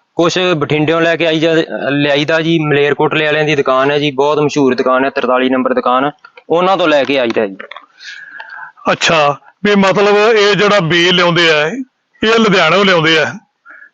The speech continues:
Speaker 2: ਤੇ ਬਠਿੰਡਿਓਂ ਵੀ ਲਿਆਉਂਦੇ ਆ ਯੂਨੀਵਰਸਿਟੀ ਦੇ ਵਿੱਚੋਂ। ਇਹ ਨਹੀਂ ਵੀ ਇੱਥੋਂ ਵੀ ਮਲੋਟੋਂ ਲੈ ਲਿਆ ਜਾਂ ਇੱਥੋਂ ਅਰਨੀ ਵਾਲੋਂ, ਇੱਥੋਂ ਪੰਨੀ ਵਾਲੋਂ ਲੈ ਲਿਆ ਤੇ ਬੀਜ ਮਾੜਾ, ਮਾੜਾ ਨਿਕਲ ਗਿਆ ਤੇ ਕੱਲ੍ਹ ਨੂੰ ਕੋਈ ਗਾਰੰਟੀ ਨਾ ਹੋਵੇ। ਇਹ ਯੂਨੀਵਰਸਿਟੀ ਦਾ ਇੱਥੇ ਜਿਹੜਾ ਇਹ ਬੀਜ ਲੈ ਕੇ ਆਉਂਦੇ ਆ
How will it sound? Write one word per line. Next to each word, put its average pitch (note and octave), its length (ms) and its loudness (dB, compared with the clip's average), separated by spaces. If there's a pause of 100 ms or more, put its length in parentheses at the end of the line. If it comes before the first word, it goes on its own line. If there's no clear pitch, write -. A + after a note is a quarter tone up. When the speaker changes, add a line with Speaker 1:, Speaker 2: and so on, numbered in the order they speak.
Speaker 2:
ਤੇ G3+ 320 2
ਬਠਿੰਡਿਓਂ F3 520 2
ਵੀ A3 100 4
ਲਿਆਉਂਦੇ F#3+ 340 2
ਆ G3 40 2
ਯੂਨੀਵਰਸਿਟੀ G3 640 2
ਦੇ F#3 100 2
ਵਿੱਚੋਂ। F3+ 380 0
ਇਹ G#3+ 220 2
ਨਹੀਂ G3+ 140 2
ਵੀ G3 120 0
ਇੱਥੋਂ G3 480 0 (400)
ਵੀ F#3 180 2
ਮਲੋਟੋਂ F3 420 2
ਲੈ F3+ 160 2
ਲਿਆ F#3 180 2
ਜਾਂ F#3 140 2
ਇੱਥੋਂ F#3 300 0
ਅਰਨੀ F3 200 2
ਵਾਲੋਂ, F3+ 240 2
ਇੱਥੋਂ F3 180 -2
ਪੰਨੀ F#3+ 240 2
ਵਾਲੋਂ F#3 180 2
ਲੈ E3+ 160 2
ਲਿਆ D#3+ 220 2 (480)
ਤੇ F#3+ 100 0
ਬੀਜ F#3+ 240 0
ਮਾੜਾ, F3+ 300 2
ਮਾੜਾ F3+ 380 2
ਨਿਕਲ F#3 280 2
ਗਿਆ F#3 140 2
ਤੇ F3 100 2
ਕੱਲ੍ਹ F#3+ 200 2
ਨੂੰ F#3+ 80 2
ਕੋਈ F3 140 2
ਗਾਰੰਟੀ E3 340 0
ਨਾ F#3 80 2
ਹੋਵੇ। D#3 260 2
ਇਹ - 680 -6
ਯੂਨੀਵਰਸਿਟੀ A#3 720 2
ਦਾ G3 140 2
ਇੱਥੇ F#3 240 0
ਜਿਹੜਾ F3+ 240 2
ਇਹ E3+ 240 2
ਬੀਜ E3 220 -2
ਲੈ E3+ 180 2
ਕੇ F#3 120 -2
ਆਉਂਦੇ D#3+ 260 2
ਆ F3 140 0